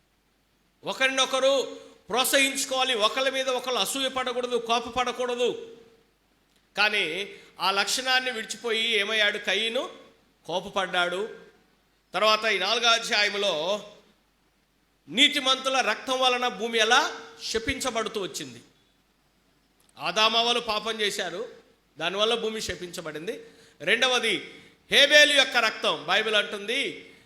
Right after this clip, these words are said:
భూమి మీద హేబేలు, నీతిమంతుడైన హేబేలు రక్తం మొదలుకొని, ఆ, ప్రవక్తలు క-, చిందించిన రక్తం వరకు అంటూ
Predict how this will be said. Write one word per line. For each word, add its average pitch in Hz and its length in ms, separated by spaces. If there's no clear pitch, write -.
భూమి 190 420
మీద 254 220
హేబేలు, 247 560
నీతిమంతుడైన 240 960
హేబేలు 240 560
రక్తం 220 440
మొదలుకొని, 240 960
ఆ, 285 340
ప్రవక్తలు 208 680
క-, 185 280
చిందించిన 196 460
రక్తం 180 320
వరకు 185 260
అంటూ 165 500